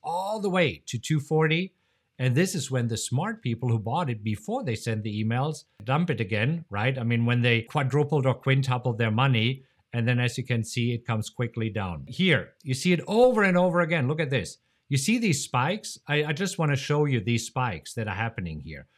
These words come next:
And these are the spikes. Often when you see these, very typical for a bu-,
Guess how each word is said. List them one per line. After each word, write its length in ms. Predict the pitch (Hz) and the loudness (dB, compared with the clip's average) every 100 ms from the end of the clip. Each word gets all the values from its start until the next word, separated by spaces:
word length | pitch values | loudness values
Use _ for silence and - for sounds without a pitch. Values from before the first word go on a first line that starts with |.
| _ _ | _ _
And 160 | 135 143 | 0 4
these 280 | 240 269 226 | 4 2 -2
are 80 | |
the 120 | 175 147 | -2 -4
spikes. 560 | - 143 123 151 - - | -2 0 0 -2 -6 -4
Often 340 | 175 185 170 | -2 0 0
when 120 | 147 | 2
you 100 | 135 | 2
see 260 | - - 156 | 0 -2 -2
these, 320 | 117 117 135 - _ _ 113 | 0 0 -2 -8 _ _ 0
very 260 | 156 214 220 | 2 2 2
typical 420 | 175 165 156 160 | -2 -2 -2 -2
for 220 | - 147 | 0 0
a 40 | 127 | 0
bu-, 180 | 117 | -2